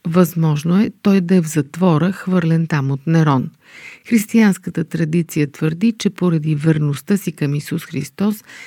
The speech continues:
е разпнат на кръст, като в смирението си той моли палачите да го обърнат с главата надолу. Желанието му е прието и осъществено.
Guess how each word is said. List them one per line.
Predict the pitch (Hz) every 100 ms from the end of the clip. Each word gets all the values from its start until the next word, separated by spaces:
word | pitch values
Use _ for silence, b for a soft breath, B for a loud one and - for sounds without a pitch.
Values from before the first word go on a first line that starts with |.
| B _ 240
е | 214
разпнат | 196 185 - - 165 156 143
на | 147
кръст, | - 190 214 - - B B B -
като | 185 -
в | 160
смирението | - 165 151 156 208 240 226 208
си | - 202 202
той | 185 185
моли | 170 175 180
палачите | 180 160 156 180 - 180 170
да | 156 147
го | 156
обърнат | 147 156 175 175 170 156 _ 165
с | 170
главата | 185 170 156 139 139
надолу. | 139 143 147 127 - B B B B B B
Желанието | 196 202 175 151 139 135 139
му | 135
е | 135
прието | - 165 196 196 240 240 _
и | 220
осъществено. | 214 202 170 - - _ - 131 151